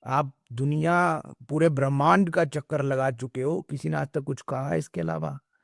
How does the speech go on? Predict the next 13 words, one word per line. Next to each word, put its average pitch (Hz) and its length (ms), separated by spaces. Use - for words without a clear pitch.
यही 165 760
एक 175 280
फीडबैक 139 680
है, 156 420
यही 135 520
एक 139 140
फीडबैक 120 600
है 165 280
जो 131 100
सारी 127 280
दुनिया 120 380
देती 107 420
है, 135 220